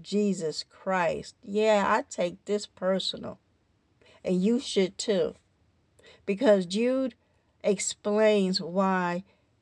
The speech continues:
his readers should aggressively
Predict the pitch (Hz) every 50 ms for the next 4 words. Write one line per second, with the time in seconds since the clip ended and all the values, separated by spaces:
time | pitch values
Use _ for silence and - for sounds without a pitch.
0 | _ _ - 220 214 202 196 190 185 185 196 214 220 214 202 - 175 170 165 160
1 | - - _ _ - - - - 202 208 208 202 - - 185 175 170 175 - 175
2 | 180 208 214 214 - - - - 175 190 190 165 165 170 160 156 156 196